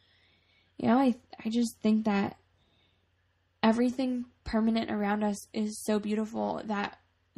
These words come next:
that is what we're here to enjoy. Like, that's what we're here to really focus in on, to really, like, feel rejuvenated by. And all of the things that we do to pay the bills and the things that,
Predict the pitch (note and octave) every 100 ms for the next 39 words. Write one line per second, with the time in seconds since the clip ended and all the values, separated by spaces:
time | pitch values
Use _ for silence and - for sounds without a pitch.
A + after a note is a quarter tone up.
0 | G#3 A3+ B3+ A#3+ G#3+ G#3+ G#3 F#3+ G3+ G3
1 | F#3 F#3+ - - A3+ _ _ _ - A#3
2 | G#3 G#3 G#3 A3+ A3+ - G#3+ G3 G3+ G3
3 | G#3 - - _ - A#3+ G3 G#3 G#3+ A3
4 | G#3+ G#3+ G#3+ G#3+ A3+ A3+ - - - -
5 | - - - A3+ A3+ A3+ A3+ A3+ - -
6 | - - _ _ _ _ _ _ _ _
7 | _ _ _ _ _ _ - B3 A#3 A#3
8 | A#3 A3 G3+ G#3 G3+ G3 - - - -
9 | B3+ - _ _ _ _ _ _ - A3+
10 | - - C4 D#4+ E4 C#4+ B3+ - G#3 G3+
11 | G#3 - A3+ G#3+ G#3 G3+ G3+ G#3+ - G#3
12 | G#3+ G#3+ A3 A3 A3 A3+ A3+ - A3 G#3+
13 | - G#3+ A3 G#3 - - -